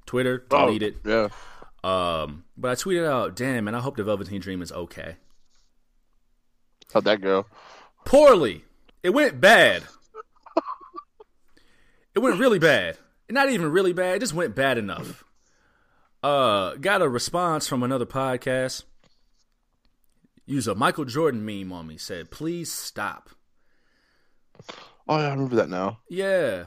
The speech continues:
Speaker 1: Now, my thumbs didn't say, "Nigga," but behind my phone said, "Nigga, you don't shut the," right? Because, again, whatever conversation you could have about who gets forgiven, who gets to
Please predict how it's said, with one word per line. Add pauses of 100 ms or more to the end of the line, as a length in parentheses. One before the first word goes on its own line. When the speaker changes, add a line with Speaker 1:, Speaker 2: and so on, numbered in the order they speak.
(120)
Speaker 1:
Now,
my
thumbs
didn't
say,
"Nigga," (260)
but (840)
behind
my
phone
said,
"Nigga,
you
don't
shut
the," (320)
right? (1120)
Because, (960)
again, (440)
whatever
conversation
you
could
have
about
who
gets
forgiven, (380)
who
gets
to